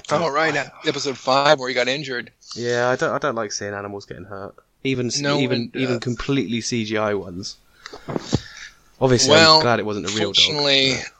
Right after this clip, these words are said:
Speaker 1: but
Speaker 2: Black, uh, Lockjaw is, uh, big enough to handle it. I'm sure he'll be okay. Um,
Speaker 1: <laughs> Yeah.
Speaker 2: although he might be laid up for a bit.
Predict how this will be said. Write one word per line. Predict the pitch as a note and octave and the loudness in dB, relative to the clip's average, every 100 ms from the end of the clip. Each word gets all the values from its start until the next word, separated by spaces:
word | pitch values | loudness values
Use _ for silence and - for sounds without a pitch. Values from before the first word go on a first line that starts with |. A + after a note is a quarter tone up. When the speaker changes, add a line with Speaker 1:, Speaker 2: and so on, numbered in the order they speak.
| - - - | -20 -16 -10
Speaker 1:
but | - - - | -8 -8 -6
Speaker 2:
Black, | D3 C#3 C3 _ - | 2 2 2 _ -4
uh, | B2+ B2 | -2 2
Lockjaw | C3 C3+ B2+ C#3 C3+ B2 | 2 0 -2 -4 -2 0
is, | A#2 A2+ - | 0 -2 -4
uh, | A2 G2+ G#2+ | -4 -4 -6
big | B2 B2 | -2 0
enough | A#2 A2 G#2+ - | 0 0 -2 -2
to | - - G2+ | -6 -4 -2
handle | G#2+ A2 G#2+ | 0 0 0
it. | G2+ | 0
I'm | F#2+ | -2
sure | F#2+ - G#2+ | -6 -6 -6
he'll | A2 | -8
be | G#2+ G2+ | -8 -8
okay. | F#2 - A2 G#2 F#2+ F2+ - - | -8 -2 4 4 4 -4 -14 -12
Um, | - G#2 G2+ G2 G2 | -10 -8 -10 -10 -12
Speaker 1:
<laughs> | - | -4
Yeah. | C3+ G2+ G2 - | -2 -4 -4 4
Speaker 2:
although | A#2+ A#2 | 6 6
he | A#2 | 2
might | B2 A#2+ A2+ G2 | 2 4 4 2
be | - A2+ | -8 -8
laid | A2 G#2+ G#2 | -2 0 2
up | A2 - | 0 0
for | - | -14
a | - - | -18 -12
bit. | F#2 - | -8 -8